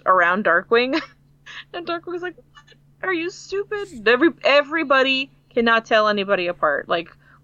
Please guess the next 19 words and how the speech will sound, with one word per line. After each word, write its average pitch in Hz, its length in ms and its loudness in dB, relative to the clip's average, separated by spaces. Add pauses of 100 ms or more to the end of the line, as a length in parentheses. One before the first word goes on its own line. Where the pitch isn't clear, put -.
Launchpad 214 560 2
thinks - 580 -2 (420)
that 220 120 4
they're 220 200 4
all 214 180 6
android 214 400 -2
duplicates, 220 680 -4
like, 175 160 -2
can't 196 280 -2
pick - 200 -4
his 220 100 -10
friend 196 340 -4
out. 185 380 0 (640)
Comic 202 320 2
Guy 190 240 4
is 196 120 -6
completely 196 520 -6
duped. 175 540 -12 (300)
Steelbeak 190 580 -8